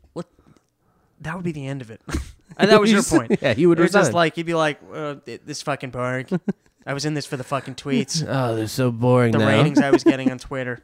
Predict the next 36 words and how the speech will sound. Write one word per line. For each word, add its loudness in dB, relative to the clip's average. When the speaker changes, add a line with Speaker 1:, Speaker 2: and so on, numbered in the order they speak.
Speaker 1:
All 4
right, 6
that's 4
it. 2
That's 2
a 2
wrap. 4
Speaker 2:
<laughs> 8
He 4
Speaker 1:
Ro- 6
Speaker 2:
definitely 6
th-, -12
he, 6
he 6
definitely 6
thinks 2
there's, 2
like, 4
some 2
Nielsen 4
rating 4
system 0
Speaker 1:
Do, 0
Speaker 2:
for 4
Speaker 1:
are 2
th-, -8
are 0
there 0
people -2
on 0
Twitter -4
with -4
more -4
followers -4
than -8
him? -10